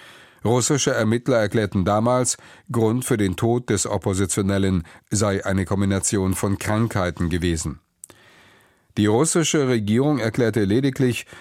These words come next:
man habe keine Kenntnis von den Behauptungen Nawalnajas. In der ukrainischen Hauptstadt Kiew hat der neue deutsche Botschafter Thoms offiziell sein Amt angetreten.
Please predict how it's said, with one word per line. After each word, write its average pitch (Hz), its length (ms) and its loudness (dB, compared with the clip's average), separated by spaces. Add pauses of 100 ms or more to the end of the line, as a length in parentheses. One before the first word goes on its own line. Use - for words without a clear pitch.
(120)
man 104 160 0
habe 104 200 0
keine 110 380 0
Kenntnis 95 540 -2
von 95 240 -2
den 87 220 -2
Behauptungen 85 840 -4
Nawalnajas. 80 1000 -4 (2750)
In 131 100 2
der 135 140 4
ukrainischen 156 580 2
Hauptstadt 135 460 -2
Kiew 113 480 2
hat 165 100 0
der 143 120 2
neue 123 340 2
deutsche 101 400 0
Botschafter 104 600 0
Thoms 98 640 0
offiziell 98 540 0
sein 107 220 0
Amt 120 340 -2
angetreten. 87 680 -4